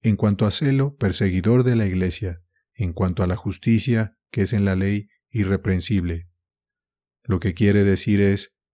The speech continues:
"Me puedo comparar con los mejores y más santos de todos los circuncisos". Que ellos me muestren, si pueden, un defensor más ferviente de la ley mosaica que yo fui en su momento. Este hecho,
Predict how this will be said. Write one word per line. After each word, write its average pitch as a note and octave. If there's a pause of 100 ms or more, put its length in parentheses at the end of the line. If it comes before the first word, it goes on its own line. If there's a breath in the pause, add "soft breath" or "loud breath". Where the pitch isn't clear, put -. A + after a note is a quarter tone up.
(320)
"Me E2+
puedo G2
comparar G#2
con A2+
los G2
mejores G2+
y G#2+
más G#2+
santos A#2
de G#2
todos B2
los G#2
circuncisos". F2+ (800)
Que G2+
ellos G2
me G#2
muestren, G#2
si F#2+
pueden, G2 (320)
un G#2+
defensor A#2+
más A#2
ferviente G#2
de G2
la F#2
ley G2+
mosaica G#2 (240)
que G#2
yo A2+
fui C#3
en B2
su G#2+
momento. F2+ (800)
Este G2
hecho, G2